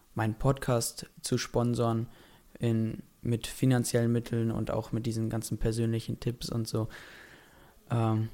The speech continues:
es war ja so, ich hab dich gefragt, „Hey Andy, ich will diesen Podcast starten, aber,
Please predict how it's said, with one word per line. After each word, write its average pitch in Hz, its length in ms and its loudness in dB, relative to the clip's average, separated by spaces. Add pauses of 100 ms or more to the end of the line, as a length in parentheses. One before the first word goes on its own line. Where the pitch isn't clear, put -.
(420)
es - 140 -4
war 120 120 6
ja 113 120 2
so, 120 260 4
ich 113 160 -2
hab 113 160 0
dich - 160 -2
gefragt, - 600 -2 (540)
„Hey 110 180 0
Andy, 113 440 2
ich 107 200 -4
will 117 120 4
diesen 113 200 0
Podcast - 420 -2
starten, 110 420 -2
aber, 107 500 0